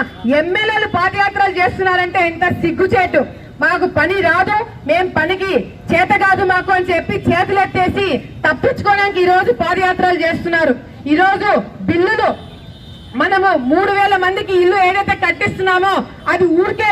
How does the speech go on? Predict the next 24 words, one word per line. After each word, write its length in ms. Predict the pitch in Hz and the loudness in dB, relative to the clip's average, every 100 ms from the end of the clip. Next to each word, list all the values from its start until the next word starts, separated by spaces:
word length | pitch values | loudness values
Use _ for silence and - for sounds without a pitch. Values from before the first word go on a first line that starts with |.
| 403 | 2
రాలేదు. 360 | 392 403 381 - - - - - - - - | 4 4 2 -2 -10 -20 -20 -20 -20 -12 -2
చంద్రబాబు 440 | 320 381 392 392 381 | 2 2 2 2 4
నాయుడు, 180 | 392 381 370 311 | 2 0 0 0
చంద్రబాబు 420 | 330 320 381 403 381 | 2 2 2 2 2
నాయుడు 160 | 392 370 | 2 2
గారితో 220 | 381 403 359 | 2 2 0
ఆ 20 | 349 | 2
రోజు 160 | 381 370 | 2 2
నేను 140 | 403 370 349 | 0 0 0
కొట్లాడి 460 | 339 392 415 415 285 - - - 269 | -4 -2 -2 -2 -6 -10 -20 -8 -2
ఆలగడ్డకి, 560 | 320 392 392 403 392 392 330 | 0 0 0 0 0 0 2
ఆ 20 | 302 | 2
నంద్యాలకు 460 | 311 359 415 415 392 | 2 0 2 0 -2
ఇచ్చినాము, 360 | 392 415 392 349 330 | -2 -2 0 0 0
ఆలగడ్డకు 480 | 403 403 392 392 349 | 0 0 0 0 0
వద్దు 200 | 349 403 403 | 0 2 2
అంటే 220 | 370 392 370 - - - | 2 2 2 -2 -8 -2
నారాయణ 400 | 277 339 403 403 403 | 0 2 2 2 2
గారితోటి, 460 | 392 392 403 381 392 277 - - 277 | 0 0 0 0 0 -2 -6 -6 -6
అప్పట్లో 300 | 370 403 403 392 | -4 -4 -2 0
ఉన్న 100 | 381 339 | 0 2
మినిస్టర్ 400 | 359 392 427 359 320 | 0 2 0 0 2
నారాయణ, 360 | 359 403 392 370 320 | 2 2 2 2 2
నారాయణ 320 | 339 381 392 | 2 2 2